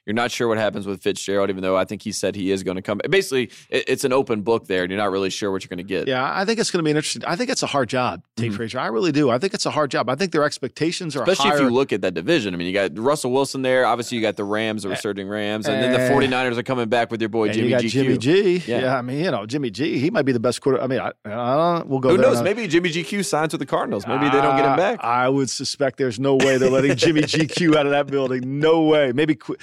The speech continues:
Speaker 2: I would say Kirk Cousins signs with the Cardinals, but not Jimmy G Q.
Speaker 1: That's right. Uh, that could be an opportunity for Cousins to go to the Cardinals. Uh, that would fit.
Speaker 2: The moment we've all waited for.
Speaker 1: Yes, the grinder. He is now. He now can be his own Gruden grinder if he were to give out his award.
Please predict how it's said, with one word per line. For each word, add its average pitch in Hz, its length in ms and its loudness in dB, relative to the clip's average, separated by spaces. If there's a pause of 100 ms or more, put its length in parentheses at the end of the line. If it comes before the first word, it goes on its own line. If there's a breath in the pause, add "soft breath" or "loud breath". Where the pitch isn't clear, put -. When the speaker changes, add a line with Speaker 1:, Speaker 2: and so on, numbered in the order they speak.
(220 loud breath)
Speaker 2:
I 160 140 2
would 170 180 2
say 165 220 0
Kirk 147 240 -4
Cousins 214 340 0
signs 147 220 2
with 143 100 0
the 139 60 0
Cardinals, 139 340 0
but 127 140 -4
not 139 180 0
Jimmy 143 300 0
G 131 180 0
Q. 170 420 2
Speaker 1:
That's 101 200 -4
right. 135 200 4
Uh, 110 280 4
that 131 180 2
could 139 140 0
be 127 100 4
an 113 80 4
opportunity 113 400 -2
for 98 160 -4
Cousins 98 380 -2
to 98 60 -6
go 95 80 0
to 95 60 -2
the 95 60 -4
Cardinals. 98 460 0 (320 loud breath)
Uh, 95 220 2
that 123 120 0
would 131 100 -4
fit. - 400 -2
Speaker 2:
The 143 100 2
moment 185 280 4
we've 170 140 4
all 170 180 4
waited 131 240 -2
for. 98 260 -12
Speaker 1:
Yes, 113 500 0 (140)
the 117 120 0
grinder. 107 500 0 (320)
He 151 140 4
is 147 100 2
now. 147 220 -2
He 170 160 0
now 180 200 0
can 196 160 -10
be 180 120 0
his 147 160 0
own 143 320 2
Gruden 131 240 0
grinder 110 360 0
if 95 120 -6
he 110 80 0
were 104 120 0
to 101 140 0
give 110 160 0
out 104 120 2
his 104 120 -4
award. 104 380 0